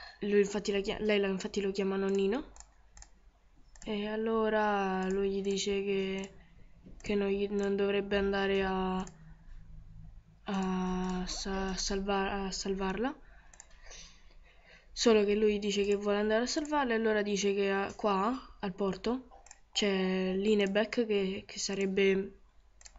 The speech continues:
un marinaio che con il suo battello potrebbe portarlo al vascello fantasma.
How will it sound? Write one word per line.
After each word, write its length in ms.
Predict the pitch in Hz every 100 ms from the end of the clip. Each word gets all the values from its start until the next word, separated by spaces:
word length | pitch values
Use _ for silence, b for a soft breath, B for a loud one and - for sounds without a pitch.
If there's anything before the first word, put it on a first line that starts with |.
| b b b b b
un 120 | 208
marinaio 720 | 208 208 202 190 196 247 311 - - - -
che 180 | 220 202
con 180 | 220
il 100 | 214
suo 140 | - 226
battello 520 | 240 262 269 247 247
potrebbe 520 | 220 208 208 208 202
portarlo 960 | 196 202 - 208 196 202 196 196 196 196
al 180 | 190 190
vascello 400 | 196 - 196 196
fantasma. 600 | 196 185 185 180 190